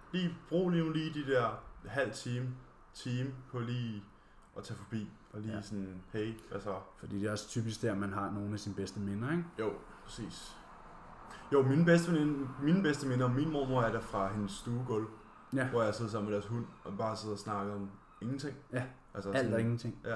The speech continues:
Speaker 1: alt og ingenting, ikke?
Speaker 2: Ja. Og der er ikke meget at snakke om træning i det her.
Speaker 1: Nej, det er der ikke. Det er ikke, øh, det er der, det er der ikke, men det behøver der heller ikke være.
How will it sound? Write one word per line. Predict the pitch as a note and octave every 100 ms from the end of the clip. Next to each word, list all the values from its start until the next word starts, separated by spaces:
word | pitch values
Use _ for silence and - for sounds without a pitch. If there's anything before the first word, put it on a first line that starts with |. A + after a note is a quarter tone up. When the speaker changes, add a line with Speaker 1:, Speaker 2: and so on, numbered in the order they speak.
| -
Speaker 1:
alt | B2+
og | A#2
ingenting, | A#2 A#2+ C3+
ikke? | D3+ - - - - - - - - - - - - E2
Speaker 2:
Ja. | F2 - - - - - - - - - C6+ - - - - - - - - - - -
Og |
der | G#2
er |
ikke | C#3
meget | C#3+ C3
at |
snakke | C3 B2+
om | B2
træning | A#2 A2+ A#2+
i |
det | G2
her. | F2+ - - - - - -
Speaker 1:
Nej, | A#2 A#2 - - E3+ -
det | D3 C3+
er |
der | C3+ C3
ikke. | B2+ -
Det | C#3
er | C#3+
ikke, | D3 C#3+ C3 A#2+
øh, | A#2 A#2
det | C3
er |
der, | C3 B2
det | C#3 C#3+
er |
der | D#3
ikke, | D#3 E3
men | C#3+
det | C#3+
behøver | D3+ D#3
der | D3
heller | D3
ikke | D3
være. | D3+